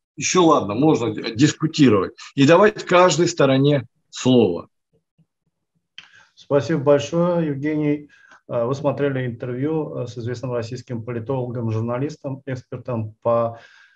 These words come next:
Speaker 2: э, межнациональным конфликтам Евгением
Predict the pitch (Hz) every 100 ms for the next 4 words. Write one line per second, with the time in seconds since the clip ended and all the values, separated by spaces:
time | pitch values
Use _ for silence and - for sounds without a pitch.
0 | _ _ 143 127 123 123 131 151 143 131
1 | 123 123 110 123 123 123 110 123 120 165
2 | 165 151 143 143 _ _ 123 113 135 127
3 | 123 117 127